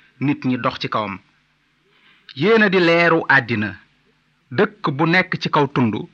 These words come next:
du mën a nëbbu, te it duñu taal làmp dëpp ci leket, waaye dañu koy wékk ba muy leeral ñi nekk ci kër gi ñépp. Na seen leer leere noonu ci kanamu nit ñi, ngir ñu gis seeni jëf yu rafet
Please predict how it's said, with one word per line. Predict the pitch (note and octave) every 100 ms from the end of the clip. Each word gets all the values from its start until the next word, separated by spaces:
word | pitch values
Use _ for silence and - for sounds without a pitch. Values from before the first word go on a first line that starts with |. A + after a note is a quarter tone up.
| _
du | - C3
mën | C3 B2+
a |
nëbbu, | A#2+ A#2 G2 F#2+ _ _ _ _ _ -
te | C#3+
it | E3 F3+ - _ _ _ _ A2+
duñu | A#2+ B2+
taal | B2+ B2+
làmp | B2+ F3+ - - _ _ _
dëpp | B2+ - -
ci |
leket, | C#3 F3 - - _ _ _ _ _ -
waaye | A#2+ F3+ G#3
dañu | G3 G#3
koy | G3 F3
wékk | C#3+ F3 - - _ _ _ _
ba | C3 E3
muy | G3 F3+
leeral | E3 E3+ E3 E3 E3
ñi | D3
nekk | C#3+ D3 D3 C#3+ -
ci | D3 -
kër | D3+ C3+ A#2
gi | A2
ñépp. | A2 D#3+ - - _ _ _ _ _ _ _ _ -
Na | F#3+
seen | G#3 G#3+ F#3+ E3
leer | F3 F3+ D#3+
leere | D3+ D3+ C#3+ C3
noonu | B2+ C#3+ D3
ci | C#3+
kanamu | C#3+ C3+ B2 A#2
nit | B2+ -
ñi, | A2 G#2 _ _ _ _ _ -
ngir | C3 D#3
ñu | E3 C#3
gis | D3 - -
seeni | E3+ D#3 D3
jëf | A#2+ D#3+ C#3+
yu | B2
rafet | C3+ -